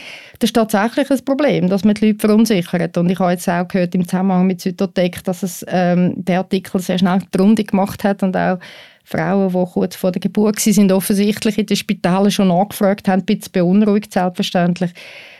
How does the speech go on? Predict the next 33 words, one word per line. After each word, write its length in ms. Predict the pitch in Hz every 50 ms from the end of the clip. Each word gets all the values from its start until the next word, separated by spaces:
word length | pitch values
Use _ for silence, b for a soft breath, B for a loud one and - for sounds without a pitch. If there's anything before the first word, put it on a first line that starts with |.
| B B -
Das 140 | - 220 208
ist 260 | - - 262 208 175
wirklich 360 | 220 233 240 - - 233 -
ein 60 | -
Problem 580 | - 190 180 180 175 175 175 170 160 165 165 - -
im 200 | 180 190 185 180
Sinn 320 | 175 - 185 190 185 185 175
von, 260 | - - 175 170 180
man 120 | 180 180
muss 160 | 180 190 180
sich 140 | - 190 175
fragen, 580 | - - 170 165 170 175 180 175 156 147 151 -
also 320 | - - 175 170 180 175
was 160 | 185 185 180
erreicht 500 | 185 175 170 143 - 180 208 208 - -
man? 180 | 196 165 156 160
Erreicht 640 | 165 - 170 170 165 160 165 180 190 180 - - -
man 240 | 190 180 175 170 - 190
mehr 200 | 180 175 175 180
Verunsicherung 720 | 180 180 185 202 226 208 226 202 202 - - 208 202 202 196
oder 320 | - - 185 180 185 175 -
leistet 440 | 170 160 160 175 180 175 - 185 185
man 160 | 180 175 165
wirklich 240 | 170 170 - - 180
einen 100 | 175 170
Beitrag 480 | 165 170 170 - - 170 170 170 -
zur 80 | - 170
Aufklärung? 600 | 175 180 175 - - - 160 156 160 160 160 165 B B B B B B B B B B B B B B B B B B B _ _ _ _ _ -
Ja, 280 | 185 180 202 269 285 - -
ist 180 | - 208 170
schwierig 720 | - - - - - - - 214 233 254 247 277 254 - -
und 160 | 202 202 202
nicht 240 | 202 196 214 233 -